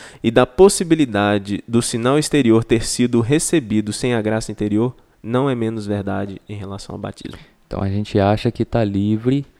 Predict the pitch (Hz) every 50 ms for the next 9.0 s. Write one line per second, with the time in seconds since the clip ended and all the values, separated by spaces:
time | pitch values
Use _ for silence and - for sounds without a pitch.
0 | _ _ _ _ _ _ _ _ _ _ _ _ - - 95 98 104 107 107 107
1 | 107 104 - - 110 104 - - - - 117 123 127 - - 127 117 113 110 -
2 | - 113 110 110 107 104 110 104 90 95 101 104 104 104 - - - 104 98 -
3 | - - 95 101 107 101 98 98 98 95 92 92 92 98 110 117 117 123 101 101
4 | 139 139 147 - 87 - - - 143 147 147 143 127 113 120 117 131 143 143 135
5 | 139 131 131 127 123 135 147 151 151 147 - - 131 110 104 110 131 147 151 147
6 | 139 - 117 107 107 113 - - - - - - 127 117 120 131 143 139 - -
7 | 113 104 101 104 120 135 147 143 135 135 123 113 110 117 135 156 147 131 - -
8 | 139 131 120 - - 147 160 156 151 139 - 139 131 123 135 147 147 - 143 135